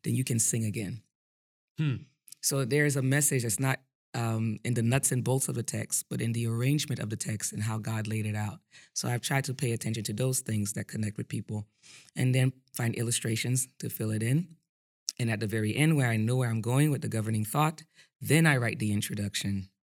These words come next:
Speaker 1: 'cause now I know where I'm going.
Speaker 2: Yeah. Okay. So I, I kind of d-, have done that too. I've left the intro blank, gone with what I know of the text, written all of that out, and then I go, "Okay, this is where the text wanted me to go.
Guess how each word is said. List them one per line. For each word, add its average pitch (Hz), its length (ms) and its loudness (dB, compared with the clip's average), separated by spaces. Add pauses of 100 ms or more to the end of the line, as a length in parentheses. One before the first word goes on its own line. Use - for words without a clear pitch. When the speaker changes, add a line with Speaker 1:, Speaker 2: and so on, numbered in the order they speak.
(380)
Speaker 1:
'cause 104 180 -4
now 107 140 2
I 107 100 0
know 104 140 -2
where 101 180 -6
I'm 78 100 -10
going. - 300 -14 (240)
Speaker 2:
Yeah. 113 500 2
Okay. 127 320 0
So 123 160 -2
I, 147 240 2
I 143 140 2
kind 151 180 -4
of 139 100 -4
d-, 135 160 -2 (120)
have 131 160 -2
done 135 180 2
that 107 180 0
too. 135 160 -2
I've 104 120 -6
left 120 180 -2
the 120 140 2
intro 123 280 0
blank, 110 480 -2 (600)
gone 131 340 6
with 120 200 0
what 127 200 2
I 120 80 4
know 120 320 4
of 107 200 0
the 117 80 0
text, - 580 2
written 127 280 -4
all 123 240 0
of 110 100 -6
that 113 280 0
out, 113 240 0
and 110 100 -6
then 117 100 -4
I 113 80 -4
go, 110 300 -2 (280)
"Okay, 123 180 4
this 139 200 4
is 123 100 -2
where 117 100 0
the 98 80 -6
text 104 240 -2
wanted 98 160 -4
me 98 140 -4
to 92 100 -6
go. 85 260 -8